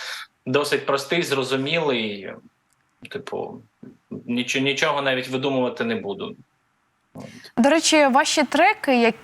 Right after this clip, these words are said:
Speaker 2: е, яким вже більше трьох років, наприклад, це «Тримай», е, «А що буде завтра?»,
Speaker 1: Мгм.
Speaker 2: е, вони також написані українською мовою. Е, раніше для вас
Speaker 1: Так.
Speaker 2: мова була таким принциповим питанням,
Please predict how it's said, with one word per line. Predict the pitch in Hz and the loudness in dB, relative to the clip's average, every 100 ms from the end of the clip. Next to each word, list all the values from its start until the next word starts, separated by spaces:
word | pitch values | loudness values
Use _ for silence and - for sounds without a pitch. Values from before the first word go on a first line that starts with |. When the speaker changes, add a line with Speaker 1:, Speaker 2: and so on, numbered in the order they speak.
| - | -2
Speaker 2:
е, | 233 226 | 2 4
яким | 233 233 320 285 | 4 4 4 4
вже | 220 | 4
більше | 214 269 247 - | 4 4 4 2
трьох | 240 320 247 - | 2 4 2 4
років, | 285 403 - 226 | 4 4 2 0
наприклад, | 226 220 254 220 214 | 2 4 4 4 0
це | - 226 208 202 | 2 4 4 4
«Тримай», | 269 254 240 277 359 349 | 4 6 6 6 4 2
е, | - 214 214 | 2 4 6
«А | - | 4
що | - 294 | 4 4
буде | 226 233 208 | 6 4 4
завтра?», | 190 277 359 311 285 | 6 4 4 4 2
Speaker 1:
Мгм. | - - - - 220 | 2 -8 -10 2 6
Speaker 2:
е, | 220 | 6
вони | 214 269 370 | 6 4 6
також | 320 339 302 | 6 4 2
написані | 262 302 320 285 | 4 6 6 6
українською | 269 262 254 254 220 - 214 | 8 6 6 4 2 2 4
мовою. | 208 202 185 170 175 175 | 4 4 4 4 4 4
Е, | 170 196 196 190 | 6 6 8 8
раніше | 226 339 381 311 | 6 6 4 4
для | 220 | 4
вас | 254 269 | 4 4
Speaker 1:
Так. | - | 4
Speaker 2:
мова | 254 277 262 247 226 | 4 6 6 6 4
була | 214 247 254 233 240 - | 2 6 6 4 -4 -4
таким | 247 247 233 | 0 2 4
принциповим | 277 240 285 453 494 392 | 4 4 2 4 4 4
питанням, | 311 269 240 220 | 4 4 6 4